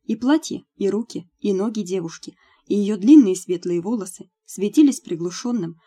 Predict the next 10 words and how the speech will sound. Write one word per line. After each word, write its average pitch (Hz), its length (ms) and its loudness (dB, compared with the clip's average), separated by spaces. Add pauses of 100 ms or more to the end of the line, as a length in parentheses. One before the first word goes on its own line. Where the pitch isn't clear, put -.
(220)
бледным 196 500 -2
потусторонним 185 720 -6
светом, 180 540 -8 (360)
словно 196 380 -4
падавшим 180 540 -6
откуда-то 180 480 -8
издалека. 175 580 -10 (840)
А 208 120 -2
вот 180 180 -8
лицо? 175 440 -10